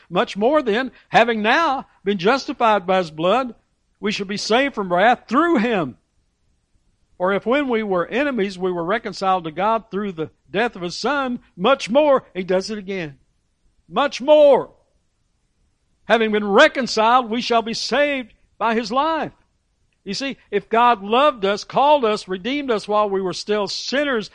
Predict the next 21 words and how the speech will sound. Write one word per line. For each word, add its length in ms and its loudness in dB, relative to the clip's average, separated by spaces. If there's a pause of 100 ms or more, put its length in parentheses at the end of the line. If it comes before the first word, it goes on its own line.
(120)
ungodly, 640 0
and 100 -8
enemies, 420 -6 (220)
Paul 240 2
uses 300 -6
that 200 -2
phrase, 460 0
"Much 300 -6
more 420 -2
then 420 -4 (280)
will 240 4
He 160 -4
save 520 2
us 300 0 (380)
from 180 -4
the 100 0
wrath 380 0
to 120 -12
come 500 -4
as 320 -4
His 360 -6